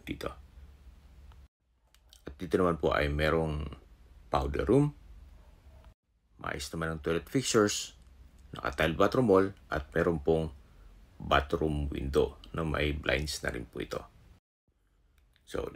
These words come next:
ito po ulit yung kitchen. At yan yung breakfast nook, then kitchen countertop.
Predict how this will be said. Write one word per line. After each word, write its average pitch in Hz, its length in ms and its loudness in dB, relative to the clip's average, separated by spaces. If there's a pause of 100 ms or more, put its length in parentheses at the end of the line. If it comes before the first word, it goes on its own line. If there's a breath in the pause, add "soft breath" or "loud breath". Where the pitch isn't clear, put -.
(280)
ito - 240 0
po 76 160 0
ulit 71 240 -2
yung 67 400 -4 (240)
kitchen. 143 560 6 (2250)
At - 160 -8
yan 82 160 2
yung 78 160 2
breakfast 87 480 2
nook, 135 240 4
then - 320 -8
kitchen - 320 -6
countertop. 131 640 8